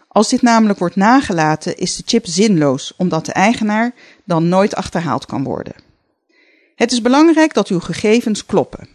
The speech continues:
Dus bij veranderingen zoals een verhuizing, een nieuw telefoonnummer, zorg ervoor dat u de wijzigingen doorgeeft aan de databank. Indien uw dier bij de dierenarts wordt gechipt,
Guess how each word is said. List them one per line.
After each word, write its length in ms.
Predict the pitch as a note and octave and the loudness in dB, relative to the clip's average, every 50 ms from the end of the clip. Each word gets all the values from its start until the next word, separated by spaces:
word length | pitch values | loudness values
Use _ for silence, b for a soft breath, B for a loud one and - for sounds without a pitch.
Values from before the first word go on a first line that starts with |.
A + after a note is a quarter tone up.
| _ _ _ _ _ b b b b b b b b | _ _ _ _ _ b b b b b b b b
Dus 320 | - G3+ G3+ A#2+ - - | 0 2 2 2 0 0
bij 180 | - F#3 F3+ F#3 | -2 0 0 0
veranderingen 720 | - F#3+ F3+ G#3+ B3 C4+ C#4+ D4 D4 D#4 D#4+ F4 F#4 F4 | -2 -4 -2 2 4 4 4 4 4 4 4 2 2 0
zoals 320 | - A#3 F#3 D#3+ D3+ - | 0 0 0 0 0 -2
een 80 | C#3 C#3 | -6 -8
verhuizing, 920 | - - - D#3+ D3 E3+ F3 F3 F3+ E3 E3+ F3 F3+ F3+ F3+ F3+ F3+ E3 - _ | -8 -8 -4 0 2 2 4 2 2 0 0 0 0 2 2 0 0 -2 -6 _
een 160 | - - F#3 | -6 -4 -2
nieuw 140 | F#3 F3+ D#3+ | -2 -2 -2
telefoonnummer, 1000 | - - C3+ C3 C#3 - - G3 G3+ G#3 G#3+ G#3+ G3+ G3 F#3+ F#3 F#3 F#3+ G3 G3 b b b b b b b | -4 -6 -8 -8 -8 -4 -2 0 2 2 4 2 2 0 0 0 0 -2 -2 -4 b b b b b b b
zorg 340 | b - - A3 B3+ D4 - | b 0 4 4 4 4 2
ervoor 420 | D4+ - - - F3+ F#3+ G3+ G#3+ B B B _ | -2 -6 -4 -2 0 0 0 -2 B B B _
dat 200 | - F3+ F3 - | -6 -6 -4 -6
u 80 | E3 | -6
de 180 | D3 D#3 C#3 - _ | -6 -6 -6 -6 _
wijzigingen 600 | - D#3+ F3 G#3+ B3 A#3+ A#3 - B3+ A#3+ B3 G3+ | 0 2 2 2 2 0 -2 -2 0 -2 -2 -2
doorgeeft 540 | E3 D#3+ E3+ F3+ F3+ - - F3 F3+ - - | -2 -2 -2 -2 -4 -4 -4 -4 -4 -4 -6
aan 120 | - - | -6 -6
de 60 | E3+ D#3+ | -4 -2
databank. 800 | D3+ D3 C3+ C#3 - B2+ C#3+ C#3+ A2 D2 - D#3+ - _ _ _ _ _ _ _ _ _ _ _ _ _ b b b b b b b b _ | -2 -2 -2 -2 -4 -8 -10 -8 -8 -8 -10 -12 -14 _ _ _ _ _ _ _ _ _ _ _ _ _ b b b b b b b b _
Indien 340 | - C4+ C4+ C4+ D#4+ E4+ E4 | 2 4 6 6 6 6 4
uw 140 | C#4+ A#3+ | 4 2
dier 200 | F#3+ G#3+ A3+ A#3+ | 0 -2 -4 -2
bij 140 | G3 F#3 D#3+ | -2 -2 -4
de 80 | D#3+ D#3 | -4 -4
dierenarts 460 | D3 G#3+ B3 B3+ A3 G#3+ G3 - - | -4 -2 -2 -2 -2 -2 -4 -4 -6
wordt 180 | - F3 - - | -8 -10 -10 -10
gechipt, 500 | - - - - E3+ - _ - - | -12 -10 -8 -6 -6 -8 _ -14 -20